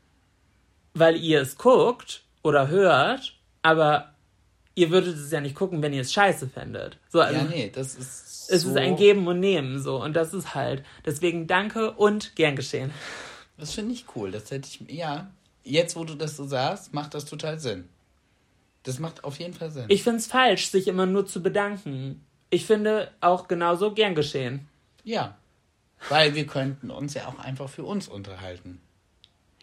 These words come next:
Speaker 1: Ja, und ich glaube, das ist halt der Unterschied zwischen Social Media und T V oder so richtigen etablierten Stars. Ähm, so ein,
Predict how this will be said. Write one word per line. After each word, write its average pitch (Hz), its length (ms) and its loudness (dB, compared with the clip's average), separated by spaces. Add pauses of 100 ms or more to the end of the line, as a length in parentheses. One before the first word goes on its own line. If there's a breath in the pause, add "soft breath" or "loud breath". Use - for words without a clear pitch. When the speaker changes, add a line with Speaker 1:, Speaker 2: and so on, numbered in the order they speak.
Speaker 1:
Ja, 208 220 8
und 220 280 0
ich 180 140 -6
glaube, 190 220 2
das 202 200 2
ist 214 120 -10
halt 196 140 -2
der 180 100 -2
Unterschied 185 460 -6
zwischen 180 320 -8
Social 175 340 -4
Media 170 420 -2
und 156 160 -8
T 156 120 -8
V 147 500 -2
oder 147 260 2
so 143 120 -2
richtigen 143 640 -6 (300 loud breath)
etablierten 151 680 0
Stars. 143 640 0 (800)
Ähm, 139 600 0 (720)
so 151 300 2
ein, 147 680 0